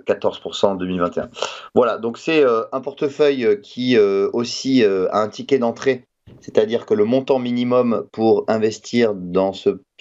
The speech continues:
Smart Portfolio est de cinq cents dollars, donc c'est assez accessible. Et, euh, et donc, dans une op-,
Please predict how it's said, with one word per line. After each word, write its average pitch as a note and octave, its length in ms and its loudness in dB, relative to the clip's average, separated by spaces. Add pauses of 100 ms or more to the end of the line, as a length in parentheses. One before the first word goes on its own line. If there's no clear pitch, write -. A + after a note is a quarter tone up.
Smart A#2 220 2
Portfolio A2 640 0
est F#2+ 80 2
de F2+ 140 0
cinq A#2 220 0
cents A2+ 180 -2
dollars, G#2 320 2
donc G2 180 -2
c'est - 240 -8 (260)
assez G#2 280 0
accessible. A2+ 680 -2 (600)
Et, A#2+ 300 2
euh, F#2 460 0
et G#2 120 -2
donc, B2 240 -2
dans A#2 140 2
une A2+ 880 -2
op-, A#2+ 160 -2